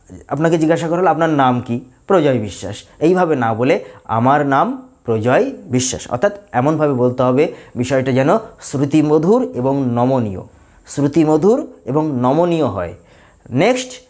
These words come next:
ইংরেজিতে বলতে গেলে "Myself প্রজয় বিশ্বাস", এটা বলার দরকার নেই, "I am প্রজয় বিশ্বাস"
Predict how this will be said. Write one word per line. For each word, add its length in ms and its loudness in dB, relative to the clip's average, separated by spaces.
ইংরেজিতে 420 2
বলতে 320 -2
গেলে 300 -4
"Myself 460 2
প্রজয় 320 2
বিশ্বাস", 460 -4
এটা 200 0
বলার 280 -2
দরকার 300 -4
নেই, 200 2
"I 260 2
am 120 -2
প্রজয় 320 2
বিশ্বাস" 440 -2